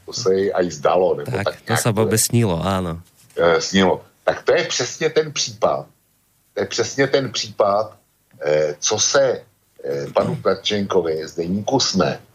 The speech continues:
Speaker 1: a tomu, eh, poslanci od Sulíka chce, tak to se jim i zdá.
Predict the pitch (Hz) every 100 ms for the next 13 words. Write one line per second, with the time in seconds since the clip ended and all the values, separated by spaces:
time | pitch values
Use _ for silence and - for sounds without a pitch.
0 | _ _ _ _ 71 69 69 - 90 101
1 | 110 107 80 - - 73 73 69 67 60
2 | 65 69 78 - 95 104 107 113 110 -
3 | - _ - - - 107 117 110 123 107
4 | - _ _ _ _ _ _ - - -
5 | 92 85 92 - 80 - 85 - 98 95
6 | 90 90 73 71 76 73